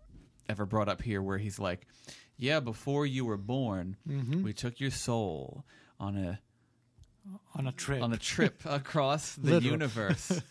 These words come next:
Speaker 2: Yeah.
Speaker 1: And you, you learned all the things that there were about the universe, and we even, like, assigned you a star.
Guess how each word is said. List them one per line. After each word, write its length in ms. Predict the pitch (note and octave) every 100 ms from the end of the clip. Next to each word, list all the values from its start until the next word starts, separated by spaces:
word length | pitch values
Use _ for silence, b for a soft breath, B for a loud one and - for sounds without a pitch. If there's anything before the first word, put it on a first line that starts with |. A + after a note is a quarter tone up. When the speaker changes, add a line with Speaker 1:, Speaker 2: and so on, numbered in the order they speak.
| -
Speaker 2:
Yeah. 160 | D3+ C#3+
Speaker 1:
And 340 | B2 A#2 A2+ A2+ B B
you, 320 | A#2+ C3 D#3 C#3+
you 220 | C#3 C#3
learned 360 | B2+ C#3 C3 A#2
all 300 | A2 B2 C#3+
the 80 | C3+
things 420 | C3 C3 C3 B2
that 120 | A#2
there 100 | A#2+
were 180 | A2 A2+
about 200 | A2 A2
the 80 | A2+
universe, 540 | A2 A2+ G#2 G#2 G#2
and 120 | A2 G#2
we 120 | B2 C#3
even, 200 | B2+ A#2
like, 140 | A2
assigned 540 | G#2+ - B2 A#2 A#2
you 100 | A2
a 80 | F2+
star. 640 | - - A2 G2+ B1 -